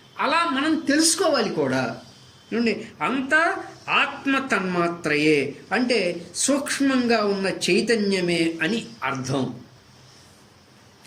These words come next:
మనం రోజువారీ వ్యవహారాల్లో రకరకాల వ్యక్తులతో మనం కర్మలు చేయాల్సి ఉంటుంది. ఏమండి,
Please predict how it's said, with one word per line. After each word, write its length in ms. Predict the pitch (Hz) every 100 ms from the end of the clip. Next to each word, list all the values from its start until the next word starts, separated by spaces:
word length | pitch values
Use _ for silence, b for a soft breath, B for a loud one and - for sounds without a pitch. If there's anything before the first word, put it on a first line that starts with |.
| -
మనం 440 | 147 170 170 147 143 B B -
రోజువారీ 720 | 127 175 190 208 208 247 269
వ్యవహారాల్లో 1040 | 233 220 190 196 185 165 156 135 131 127 B B -
రకరకాల 800 | 156 190 247 254 269 302 320 294
వ్యక్తులతో 560 | 277 - 285 262 277
మనం 340 | 254 233 214 214
కర్మలు 460 | 180 190 240 233
చేయాల్సి 340 | 220 202 196 180
ఉంటుంది. 640 | 156 156 143 131 135 - - - - - - - - - 165
ఏమండి, 380 | 220 254 269